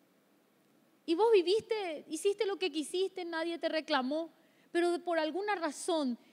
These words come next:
llegás a la presencia del Señor y decís, "Me siento culpable, siento que hice mal".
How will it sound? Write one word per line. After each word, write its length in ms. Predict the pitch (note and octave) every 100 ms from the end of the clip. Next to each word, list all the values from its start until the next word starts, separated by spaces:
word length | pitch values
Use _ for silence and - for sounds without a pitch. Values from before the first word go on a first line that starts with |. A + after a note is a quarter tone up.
| -
llegás 600 | A#3+ D#4 C#4+ E4 F#4 F4 - - - _ _ _ _
a 100 | -
la 100 | D4
presencia 480 | D4 C#4 E4+ E4 E4+
del 120 | E4
Señor 340 | D#4 C#4 D#4
y 80 | E4
decís, 300 | D#4+ - E4
"Me 140 | E4 C#4
siento 480 | D#4 F#4 F#4 G4
culpable, 1040 | - D#4+ D4 B3+ - D#4+ D#4+ C#4 B3 G#3 F3+ _ _ _ _ _ _ _ _ _
siento 580 | - - F4+ F#4+ F4+ G4
que 100 | E4+
hice 320 | D#4+ D#4+ E4+
mal". 560 | C#4 C#4+ C#4+ B3 G#3